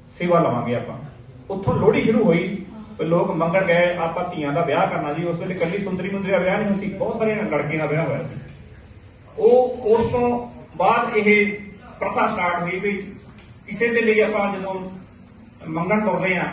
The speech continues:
ਤਾਂ ਉਹਦਾ ਇੱਕ ਭਲਾ ਹੁੰਦਾ ਕਿ ਉਹਦੇ ਪਿੱਛੇ। ਉਹ ਲੜਕੀਆਂ ਦੇ ਵਿਆਹ ਦੇ ਲਈ ਉਹ ਜਦੋਂ ਲੋਹੜੀ ਮੰਗਣ ਦੀ ਰੀਤ ਸ਼ੁਰੂ ਹੋਈ ਤਾਂ ਉਦੋਂ ਤੋਂ ਇਹ ਜਿਹੜੀ ਹੈ ਲੋਹੜੀ ਇਸੇ ਕਰਕੇ ਦੁੱਲਾ ਭੱਟੀ, ਅਹ, ਮਸ਼ਹੂਰ ਹੋਇਆ। ਅੱਜ ਆਪਾਂ ਗੁਰੂ ਘਰ ਦੇ ਲੋਹੜੀ ਮੰਗਣ ਜਾਂਦੇ ਆ,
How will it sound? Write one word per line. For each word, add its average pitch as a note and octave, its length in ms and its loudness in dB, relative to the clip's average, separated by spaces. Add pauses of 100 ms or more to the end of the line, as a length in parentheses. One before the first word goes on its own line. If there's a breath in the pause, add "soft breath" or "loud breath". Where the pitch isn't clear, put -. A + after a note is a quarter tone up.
(200)
ਤਾਂ F#3 80 -6
ਉਹਦਾ G#3+ 260 0
ਇੱਕ - 120 -4
ਭਲਾ - 300 0
ਹੁੰਦਾ - 200 -2
ਕਿ - 260 -4
ਉਹਦੇ F2 100 -4
ਪਿੱਛੇ। - 380 -8 (760)
ਉਹ G3+ 140 -4
ਲੜਕੀਆਂ F#3+ 400 2
ਦੇ A3 60 2
ਵਿਆਹ G#3+ 480 2
ਦੇ A#3 80 2
ਲਈ G#3 180 -2
ਉਹ G3 140 -4
ਜਦੋਂ F#3 400 -6 (400)
ਲੋਹੜੀ F#3+ 280 0
ਮੰਗਣ G#3+ 300 0
ਦੀ G3 180 -2
ਰੀਤ F3 320 -8
ਸ਼ੁਰੂ - 180 -8
ਹੋਈ F3 360 -6 (280)
ਤਾਂ F3+ 80 -8
ਉਦੋਂ G#3+ 280 -4
ਤੋਂ F#3 160 -4
ਇਹ E3 120 -6
ਜਿਹੜੀ E3+ 280 -8
ਹੈ - 280 -10 (280)
ਲੋਹੜੀ F#3 360 -4
ਇਸੇ F#3+ 140 -6
ਕਰਕੇ F3 280 -6
ਦੁੱਲਾ E3 240 -4
ਭੱਟੀ, D#3 460 -4
ਅਹ, - 760 -14
ਮਸ਼ਹੂਰ D3 260 -4
ਹੋਇਆ। A2 300 -4 (1000)
ਅੱਜ F3 120 0
ਆਪਾਂ G#3 320 2
ਗੁਰੂ E3+ 300 2
ਘਰ G3 100 8
ਦੇ E3+ 120 2
ਲੋਹੜੀ F3+ 200 2
ਮੰਗਣ F3+ 260 -2
ਜਾਂਦੇ D#3+ 320 -2
ਆ, D#3+ 60 -4